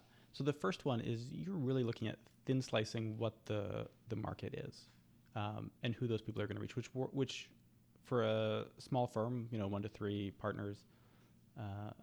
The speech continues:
it's gonna, and especially with the digital, uh, access that, that most, most are taking advantage of, um, they can really compete with larger firms, right? I mean, they, a,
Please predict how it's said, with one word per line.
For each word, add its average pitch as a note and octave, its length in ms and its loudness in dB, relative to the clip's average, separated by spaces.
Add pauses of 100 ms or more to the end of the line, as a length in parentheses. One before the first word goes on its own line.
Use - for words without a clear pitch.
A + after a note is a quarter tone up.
(480)
it's B2+ 140 -4
gonna, C3+ 220 2
and C3 80 2
especially C3+ 360 0 (220)
with A#2 160 0
the A2+ 100 -6 (140)
digital, G#2+ 600 2 (840)
uh, G2 360 -2 (260)
access A2+ 420 -6
that, - 240 -6
that G#2+ 140 -6
most, G#2 480 -4 (800)
most A2+ 180 -6
are G#2+ 60 -8
taking G#2+ 200 -2
advantage G#2 280 -2
of, G2 80 -2 (560)
um, G#2 280 -2 (920)
they C#3+ 140 6
can D#3 120 4
really C3+ 160 6
compete A#2+ 260 0
with G#2+ 140 -6
larger G2+ 360 0
firms, - 420 -10 (500)
right? G#2 140 0
I - 20 -2
mean, A#2 140 2
they, B2 120 2 (160)
a, - 80 2